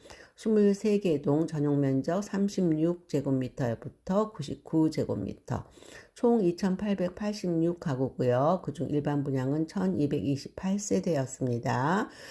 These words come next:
어, 청약통장을 이용해서, 어, 당첨자 발표 후,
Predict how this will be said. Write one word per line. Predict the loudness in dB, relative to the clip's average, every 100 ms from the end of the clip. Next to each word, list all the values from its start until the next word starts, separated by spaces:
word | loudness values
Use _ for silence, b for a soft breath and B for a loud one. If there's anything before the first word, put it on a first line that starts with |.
| B -4
어, | 0 2 4 4 4 2 -2 B B -8
청약통장을 | -2 0 0 2 2 2 2 4
이용해서, | 4 4 2 2 0 2 4 4 2 B B -6
어, | -2 -2
당첨자 | -2 -4 0 -2 0 0 0 0 0 -2
발표 | -4 -4 0 0
후, | 2 2 4 2 0